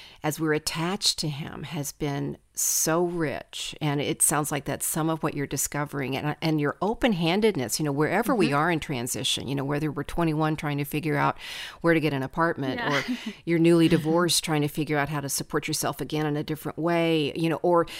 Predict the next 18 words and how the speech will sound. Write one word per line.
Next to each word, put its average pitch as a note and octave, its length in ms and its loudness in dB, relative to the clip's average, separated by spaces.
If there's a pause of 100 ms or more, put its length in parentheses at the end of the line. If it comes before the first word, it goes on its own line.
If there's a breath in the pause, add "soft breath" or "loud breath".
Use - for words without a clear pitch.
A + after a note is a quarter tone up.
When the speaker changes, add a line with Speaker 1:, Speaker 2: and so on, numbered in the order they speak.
Speaker 1:
you're E3 140 4
moving D#3+ 300 6
into D#3+ 240 2
retirement, E3 600 0
or, D#3+ 220 2
you F#3+ 80 2
know, D#3 180 4
these A3+ 320 2
transitional F3 880 -2 (420 loud breath)
moments E3 640 2
are D#3+ 120 0
ones E3 420 0
where D#3+ 100 0
your E3 480 0 (120)
truth - 480 -2
principles F#3 600 -4
you're B2+ 100 -6
sharing C#3 720 -6